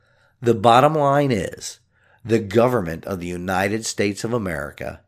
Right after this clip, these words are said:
hates the law-abiding citizens that still believe in the inherent goodness of our republic. If you doubt me on this, tell me why. Just don't try to shout me down or silence me or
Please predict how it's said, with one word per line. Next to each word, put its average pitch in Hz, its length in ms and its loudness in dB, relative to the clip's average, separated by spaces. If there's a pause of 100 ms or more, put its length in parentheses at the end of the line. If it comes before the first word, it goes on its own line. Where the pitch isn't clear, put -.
(640)
hates 139 500 6
the 143 160 -2
law-abiding 131 680 0
citizens 82 640 -8 (320)
that 107 160 -4
still 120 420 0
believe 117 720 -2 (340)
in 104 140 -4
the 101 160 -4
inherent 98 680 -6
goodness 78 600 -4
of 87 140 -10
our 85 180 -4
republic. 85 480 -8 (960)
If - 160 -4
you 165 140 2
doubt 127 400 4
me 104 120 2
on 87 200 -2
this, 87 340 -8 (240)
tell 156 260 0
me 151 140 -2
why. 147 600 -2 (920)
Just - 160 -4
don't 202 160 2
try 156 220 4
to 113 120 2
shout 113 540 4
me 101 140 -4
down 101 380 0
or 85 100 -6
silence 110 680 -2
me 82 280 -6
or 78 180 -10